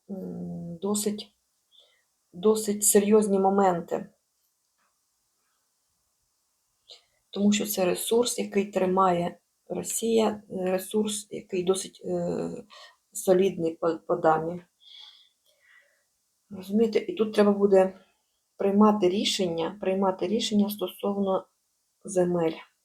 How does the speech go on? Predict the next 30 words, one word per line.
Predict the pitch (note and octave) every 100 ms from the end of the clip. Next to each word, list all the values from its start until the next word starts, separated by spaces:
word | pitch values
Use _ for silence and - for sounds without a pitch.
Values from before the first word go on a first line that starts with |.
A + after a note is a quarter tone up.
| _ _ _ _ _ _ -
Ви | G3+
знаєте, | A#3+ G#3
я | B3
думаю, | B3+ A#3 A3 G3+ - - - -
земель | - G3 G#3+ C4 B3+
або | F#3 G3
коштів | - A#3+ A3+ - G3 F3+ E3
якихось, | - F#3+ - F#3 F#3 F3+
можливо, | G#3 A#3+ G#3 - - - _ F#3
е, | F3+
Путін | F3 A3+ G3+ F#3+
буде, | F#3 F3+ E3+
е, | - F3
ще | - A3+
клянчити | G3 F3+ F3 E3 -
кошти, | E3+ G#3+ G#3 G#3 - D#3
розумієте? | F3+ G3+ A3 G#3+ G#3+
І | G3+
тут | G#3 C4 D4 G3
може | G3 F#3+
встати, | F#3 - G#3 G3+ F#3 E3+ - _ _ _ _ _
встати | - A3 G#3 F3
питання, | - F3+ A#3 C4 A#3 F3
що | - - F3+
пора | F3 F#3 A3 A#3
ж | -
уже | G3+ G#3 G#3+ -
за | F#3 G3+
цей, | G#3 - G3 E3+ -
е, | D#3+ E3+ E3 F#3